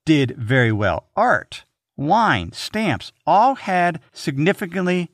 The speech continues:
positive real returns between five percent and nine percent during high inflation environments. This goes back to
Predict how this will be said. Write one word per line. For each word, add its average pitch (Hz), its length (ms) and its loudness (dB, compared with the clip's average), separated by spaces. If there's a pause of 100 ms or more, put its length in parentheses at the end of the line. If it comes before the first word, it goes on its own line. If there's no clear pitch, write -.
(100)
positive 156 680 2
real 127 280 2
returns 107 460 -2
between 107 360 -4
five 147 640 0 (100)
percent 165 440 -2 (100)
and 135 220 2
nine 135 320 4
percent 107 460 -2 (160)
during 123 640 2
high 107 420 2 (100)
inflation 98 640 -4 (100)
environments. 87 760 -8 (1000)
This 147 320 -2 (100)
goes 139 220 0
back 147 440 0
to 151 540 0